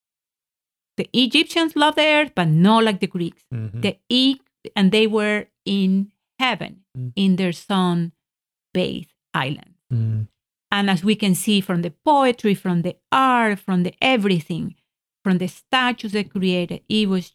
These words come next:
Speaker 1: just incredible what they
Speaker 2: Mm-hmm.
Speaker 1: did. I mean,
Speaker 2: Mm-hmm.
Speaker 1: sometimes I even think,
Speaker 2: Mm-hmm.
Speaker 1: "Whoa, this is, like, so long ago, and these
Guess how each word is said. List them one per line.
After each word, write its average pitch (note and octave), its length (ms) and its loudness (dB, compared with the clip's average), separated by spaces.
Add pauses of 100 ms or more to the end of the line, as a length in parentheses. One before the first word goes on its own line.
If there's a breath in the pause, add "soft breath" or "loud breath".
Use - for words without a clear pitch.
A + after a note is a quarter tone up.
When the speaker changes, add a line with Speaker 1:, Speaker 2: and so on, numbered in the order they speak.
(140)
Speaker 1:
just F#3 520 -2
incredible E3+ 840 -2
what A2 180 -2
they G2 60 -4
Speaker 2:
Mm-hmm. A2 100 -2
Speaker 1:
did. - 240 -8 (100)
I - 40 -2
mean, F3 220 2
Speaker 2:
Mm-hmm. A#2 80 -2
Speaker 1:
sometimes F3+ 480 -4
I - 100 -4
even D#3+ 340 -6
think, F3 300 -4
Speaker 2:
Mm-hmm. B2 140 -8
Speaker 1:
"Whoa, A#2+ 300 -4
this F3 200 -20
is, F#3 160 -10
like, F3 180 -10 (120)
so F#3 100 -4
long G#3 260 0
ago, E3+ 320 -4
and E3+ 300 -6 (960)
these G#3 300 -8